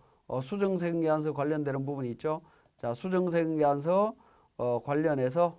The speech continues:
어, 환입으로 선택하시고 당초 세금 계산서 발급일자 승인번호 등록해서 정-, 어, 정리를 해주시면 되겠습니다. 수정세금 계산서 내용을 직접 발행하지 않고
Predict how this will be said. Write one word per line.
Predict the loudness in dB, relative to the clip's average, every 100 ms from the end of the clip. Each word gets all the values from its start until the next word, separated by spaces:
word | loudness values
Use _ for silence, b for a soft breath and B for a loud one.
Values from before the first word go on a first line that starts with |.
| -10
어, | -4 -4 -4
환입으로 | -2 0 0 -2 -12 -20 _ 0 2 2
선택하시고 | 2 -2 -2 -4 -6 -4 0 0 -2 b b
당초 | -4 -4 0 -2
세금 | 0 0 4
계산서 | 4 4 0
발급일자 | -2 0 2 2 2 0 2 2
승인번호 | 2 -2 0 2 2 4 2 0 b b b
등록해서 | 0 4 4 2 -2 0 -2 -4
정-, | -6 -2 -2 -4 -6
어, | -4 -4
정리를 | -4 -2 0 0 -2
해주시면 | -4 -8 -6 -4 -4
되겠습니다. | -6 -8 -8 -8 -10 b b b b b
수정세금 | -2 2 6 6 6 6
계산서 | 6 6 2 0 2
내용을 | 2 4 2 -2
직접 | -4 -4 -4 0
발행하지 | 2 4 2 0
않고 | -2 -2 0 -2